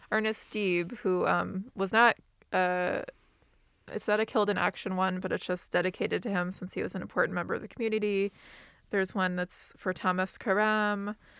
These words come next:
uh, one for John Lutfi, and that was Lutfi,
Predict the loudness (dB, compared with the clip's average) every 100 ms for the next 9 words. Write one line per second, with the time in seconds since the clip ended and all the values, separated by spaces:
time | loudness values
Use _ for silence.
0 | -20 -20 -4 0 2 2 0 -2 -2 -4
1 | -2 -4 -8 -4 0 2 2 2 0 -4
2 | -8 -20 -20 -6 0 2 2 0 -2 -4
3 | 0 0 0 -6 -2 0 2 0 -2 -4
4 | -4 -4 -4 -4 0 0 -2